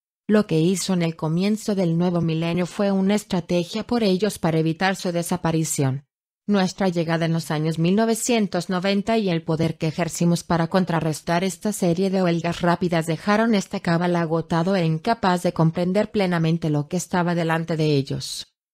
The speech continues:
Esto proporcionó los medios para que nuestros aliados para reagruparse y comenzar su propio contraataque.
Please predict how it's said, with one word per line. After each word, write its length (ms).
Esto 320
proporcionó 640
los 200
medios 360
para 240
que 120
nuestros 480
aliados 460
para 240
reagruparse 720
y 80
comenzar 560
su 180
propio 380
contraataque. 800